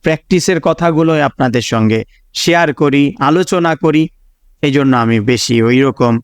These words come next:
ইউটিউবার বা ফেসবুকার যারা আছেন, তাদের মতো ব্যবহার, আহ, মানে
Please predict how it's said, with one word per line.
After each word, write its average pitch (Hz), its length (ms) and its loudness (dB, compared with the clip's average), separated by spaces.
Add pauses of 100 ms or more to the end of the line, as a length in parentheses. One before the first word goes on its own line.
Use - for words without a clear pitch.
(360)
ইউটিউবার 151 680 2
বা 123 160 2
ফেসবুকার 135 640 0
যারা 117 280 0
আছেন, 107 280 -2 (960)
তাদের 143 280 0
মতো 139 280 0
ব্যবহার, 120 380 0 (120)
আহ, 123 200 -2 (400)
মানে 135 260 2